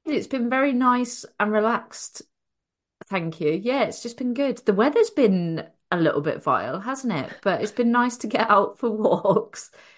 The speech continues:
even if I have got extremely soaked. So I went for a walk with my friend yesterday around Bradgate Park, and we got, I think, about half of the way round.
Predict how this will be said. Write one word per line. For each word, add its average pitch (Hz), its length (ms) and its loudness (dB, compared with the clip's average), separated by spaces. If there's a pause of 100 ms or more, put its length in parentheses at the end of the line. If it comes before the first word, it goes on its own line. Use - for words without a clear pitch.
(180)
even 233 280 0
if 233 160 -2
I 214 80 0
have 208 300 -4
got 185 340 0
extremely 196 920 -2
soaked. 175 640 -6
So 202 220 4
I 208 40 10
went 233 260 4
for 240 140 -4
a 214 80 2
walk 196 360 -2
with 180 80 -10
my 170 120 -2
friend 190 320 -2
yesterday 170 380 -6
around 156 340 -2
Bradgate 160 420 -4
Park, 165 480 0 (560)
and 165 640 0 (140)
we 190 80 -2
got, 175 500 4
I - 60 -12
think, 220 260 -6
about 185 300 0
half 175 480 0
of 165 120 -14
the 175 100 -4
way 165 260 0
round. 156 580 -2